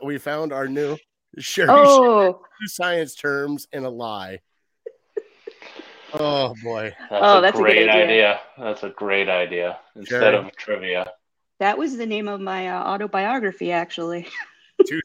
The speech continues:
Speaker 1: science terms and a lie? <laughs> Oh,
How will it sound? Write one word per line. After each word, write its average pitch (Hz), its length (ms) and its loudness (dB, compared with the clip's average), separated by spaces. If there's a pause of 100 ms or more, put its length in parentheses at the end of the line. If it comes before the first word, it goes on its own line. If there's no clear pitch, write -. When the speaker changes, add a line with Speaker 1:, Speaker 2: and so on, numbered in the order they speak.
(160)
Speaker 1:
science 156 240 -6
terms 160 280 -8
and 175 120 -10
a 131 60 -12
lie? 127 480 -10
<laughs> - 40 -18 (3000)
Oh, 147 220 0